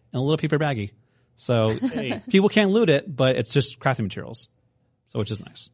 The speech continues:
Speaker 2: And then I, we, we have to ask you, there is video on I G N.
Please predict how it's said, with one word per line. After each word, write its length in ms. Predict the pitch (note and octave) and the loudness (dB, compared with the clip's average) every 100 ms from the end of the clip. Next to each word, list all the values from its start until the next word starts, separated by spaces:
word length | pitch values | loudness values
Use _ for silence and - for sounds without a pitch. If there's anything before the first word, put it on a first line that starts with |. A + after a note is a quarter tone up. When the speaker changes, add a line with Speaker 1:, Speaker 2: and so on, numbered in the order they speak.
| - | -10
Speaker 2:
And 80 | D3 | -2
then 80 | D3 | 0
I, 140 | C#3 E3+ | -2 -4
we, 180 | C3+ | -10
we 160 | C3 C#3 | -6 -6
have 180 | A#2+ E3 | -6 -6
to 80 | D3 | -6
ask 280 | A#2 A2+ - | -6 -8 -10
you, 340 | A2+ G#2 G#2 | -10 -12 -14
there 140 | C3 D3+ | -6 -4
is 140 | D3 | -2
video 300 | B2+ C#3 B2+ | -2 0 0
on 100 | A#2 | 0
I 100 | G#2+ | -4
G 240 | G#2+ G#2 G2 | -6 -6 -6
N. 320 | F#2+ F#2 | -6 -8